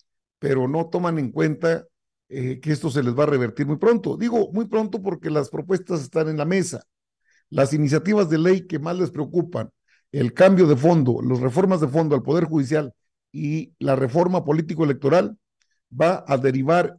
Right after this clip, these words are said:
en sacar a once consejeros, elegir a siete, pero electos por nosotros. Eso es lo que no quieren,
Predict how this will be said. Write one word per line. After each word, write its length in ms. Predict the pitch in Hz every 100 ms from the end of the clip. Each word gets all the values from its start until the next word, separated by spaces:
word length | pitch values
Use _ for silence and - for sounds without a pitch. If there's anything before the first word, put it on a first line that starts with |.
| _
en 220 | 143 139 127
sacar 460 | 131 - 175 - -
a 100 | 135
once 300 | 175 175 -
consejeros, 800 | 190 170 143 160 156 165 - _ _ _ _ _ _ _ _ -
elegir 460 | 139 147 131 196
a 100 | 185
siete, 380 | 135 175 175 180
pero 240 | 180 139 139
electos 320 | 170 175 165
por 160 | 165
nosotros. 600 | 170 165 220 - - - _ _ _ _ _ _ _ -
Eso 360 | 196 175 190
es 300 | 185 190 -
lo 200 | 156 143
que 140 | - 135
no 220 | 147 127
quieren, 400 | 170 196 131